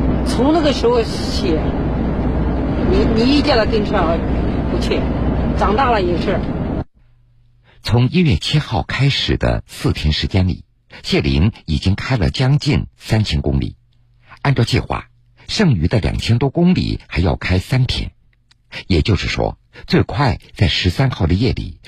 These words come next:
Speaker 2: 她才能开到目的地。
Speaker 1: 天气预报说路上会有雪，会降温，所以我十三号之前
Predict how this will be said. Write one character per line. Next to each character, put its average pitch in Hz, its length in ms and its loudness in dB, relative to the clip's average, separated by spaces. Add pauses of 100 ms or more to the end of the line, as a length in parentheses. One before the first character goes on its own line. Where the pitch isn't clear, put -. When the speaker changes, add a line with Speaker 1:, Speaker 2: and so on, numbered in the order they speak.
(140)
Speaker 2:
她 98 140 0
才 82 180 0
能 71 340 2 (140)
开 104 220 0
到 69 140 0
目 85 160 2
的 90 140 2
地。 104 240 -2 (720)
Speaker 1:
天 151 240 0
气 160 140 2
预 170 100 2
报 170 180 0
说 147 380 -2
路 180 180 0
上 180 200 2
会 180 180 0
有 165 160 2
雪， 139 400 -4 (340)
会 170 200 0
降 165 360 0
温， 143 160 -4 (600)
所 - 180 -2
以 190 160 4
我 151 540 2
十 - 180 -4
三 165 200 0
号 180 160 2
之 151 140 -4
前 156 460 0